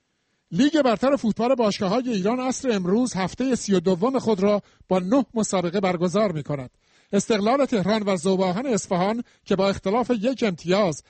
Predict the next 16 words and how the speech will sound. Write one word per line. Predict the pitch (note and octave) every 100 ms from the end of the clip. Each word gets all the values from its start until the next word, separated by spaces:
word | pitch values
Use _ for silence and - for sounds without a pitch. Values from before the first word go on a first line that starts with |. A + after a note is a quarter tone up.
| _
به | -
ترتیب | F#3 G3 F3+ C4 B3
اول | F#3 F3+
و | F3+
دومند، | E3 F#3 G3+ A3 B3+ B3+ - _
خارج | - G#3+ B3 D4 G#3
از | E3+
خانه | D#3+ F3 F3
بازی | E3 D3+ D#3+
دارند. | D3+ C#3 C3 _ _ _ _
استقلال | G3 - G#3 F#3 G#3
در | F#3+ F#3
اهواز | E3+ D#3+ G#3 G#3
با | F#3
فولاد | F3 F3+ F#3 F3
خوزستان | F3+ D#3+ D#3+ - A3+ B3+